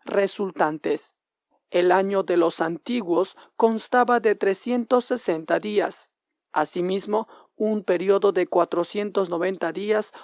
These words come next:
o cuatrocientos noventa meses quedaría sumamente corto para el cumplimiento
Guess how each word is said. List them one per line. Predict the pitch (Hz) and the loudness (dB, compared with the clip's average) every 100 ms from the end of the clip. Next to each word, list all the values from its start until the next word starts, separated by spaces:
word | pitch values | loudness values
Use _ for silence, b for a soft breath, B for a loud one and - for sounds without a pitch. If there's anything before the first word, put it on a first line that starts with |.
| B | B
o | 220 220 | 0 2
cuatrocientos | - 208 202 208 - 254 247 | 4 4 4 -2 -2 0 2
noventa | 226 180 190 208 170 | 2 2 0 0 -4
meses | 170 202 - 208 - B _ | -2 -2 0 0 0 B _
quedaría | - 226 208 240 247 | -2 0 2 0 0
sumamente | 233 - 269 262 226 190 202 196 180 170 | 0 0 2 4 2 0 -2 0 -2 2
corto | 202 214 214 214 190 B B - | 4 4 4 -2 -2 B B 4
para | 220 214 214 | 6 6 4
el | 226 220 | 2 2
cumplimiento | - 269 277 254 233 226 160 160 165 | 0 0 0 0 0 0 -2 0 -2